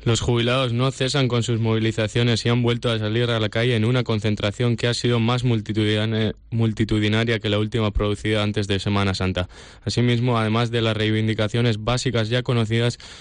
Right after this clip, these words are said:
los jubilados han mostrado su total rechazo a una posible subida de entre uno al cinco, al tres por ciento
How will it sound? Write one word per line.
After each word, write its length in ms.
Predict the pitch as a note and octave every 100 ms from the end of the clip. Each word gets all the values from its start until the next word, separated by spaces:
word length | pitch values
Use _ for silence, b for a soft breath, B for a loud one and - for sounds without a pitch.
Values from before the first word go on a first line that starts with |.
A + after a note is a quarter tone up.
| B
los 140 | A2 G2+
jubilados 500 | A2+ A2 A#2 A#2+ A2+
han 100 | A#2
mostrado 400 | A2 - A2+ A2
su 140 | A2+
total 260 | G#2 G2+ A#2
rechazo 480 | A2+ G#2 A2+ B2
a 40 | A2+
una 160 | A#2
posible 420 | A2 G#2 A#2+ A2+ A2+
subida 400 | A2+ A2 A#2 A2+
de 80 |
entre 260 | G#2 G#2 G2+
uno 300 | G#2+ C3 B2+
al 160 | A2 G2+
cinco, 400 | - B2 A#2+ -
al 180 | A2 G#2
tres 220 | G2+ A#2
por 240 | - A2 G2+
ciento 360 | A#2 A#2 B2